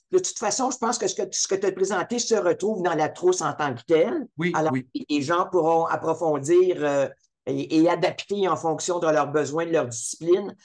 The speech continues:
Speaker 1: Alors, c'était fort intéressant et j'espère avoir le plaisir de te recevoir dans un autre webinaire à un certain moment. Alors, un gros merci tout le monde. Euh,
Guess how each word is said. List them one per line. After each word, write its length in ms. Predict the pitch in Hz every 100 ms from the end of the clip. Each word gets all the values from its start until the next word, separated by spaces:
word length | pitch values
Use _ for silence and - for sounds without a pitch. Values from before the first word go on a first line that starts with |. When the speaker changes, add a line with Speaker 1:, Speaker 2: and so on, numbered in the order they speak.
| _
Speaker 1:
Alors, 280 | - 143 151
c'était 280 | 151 151 151
fort 260 | - 208 254
intéressant 640 | 202 196 175 165 156 170 170 _ _ -
et 220 | 147 151
j'espère 420 | 156 160 175 175
avoir 200 | 160 165
le 120 | 160
plaisir 400 | 160 165 147 180
de 120 | 165 139
te 120 | 156
recevoir 680 | 143 165 160 170 151 151 151
dans 220 | 143 127
un 260 | 139 135 151
autre 340 | 175 170 147
webinaire 720 | 139 165 139 143 147 151 - - _ -
à 80 | 147
un 140 | 143
certain 340 | 139 143 120 151
moment. 380 | 139 139 151 175 _ _ -
Alors, 360 | 135 147 -
un 100 | 160
gros 200 | 143 196
merci 360 | 208 190 - 220
tout 120 | 220
le 80 | 185
monde. 480 | 190 208 254 220 - _ _ -
Euh, 320 | 165 170 180